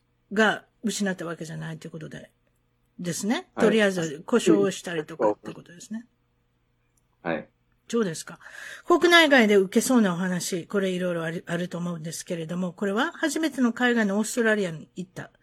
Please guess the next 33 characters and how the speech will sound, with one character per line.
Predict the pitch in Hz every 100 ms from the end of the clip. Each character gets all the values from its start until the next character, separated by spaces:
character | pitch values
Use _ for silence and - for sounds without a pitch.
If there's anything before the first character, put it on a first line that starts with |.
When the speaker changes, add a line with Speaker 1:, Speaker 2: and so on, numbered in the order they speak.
| _ -
Speaker 1:
シ | - 311
ド | 277
ニ | 190
ー |
に | 170
行 | 160
っ |
た | 160
時 | 156 -
の | 151
お |
話。 | 143 139 151 - _ _ _ _ _ _ _ _ _ _ _ _ _ _ _
Speaker 2:
そ | - 135 123
う |
で | 104
す | 98
ね。 | 98 92 87
こ | 123
れ | 117
あ |
の、 | 113 117 123
全 | 151
く | 147
英 | 139
語 | 143
も | 143
喋 | 135
れ | 139
な | 127
い | 104
で | 95
行 |
っ | 92